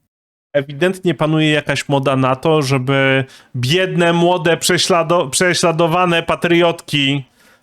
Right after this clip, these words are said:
e, st-, st-, st-, st-, sta-, stawiać w obronie.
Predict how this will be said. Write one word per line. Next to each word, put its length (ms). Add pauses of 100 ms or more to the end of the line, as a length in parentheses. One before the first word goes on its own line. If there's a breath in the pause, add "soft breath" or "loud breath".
(120)
e, 540 (500)
st-, 300
st-, 220
st-, 260
st-, 240
sta-, 260
stawiać 400
w 60
obronie. 580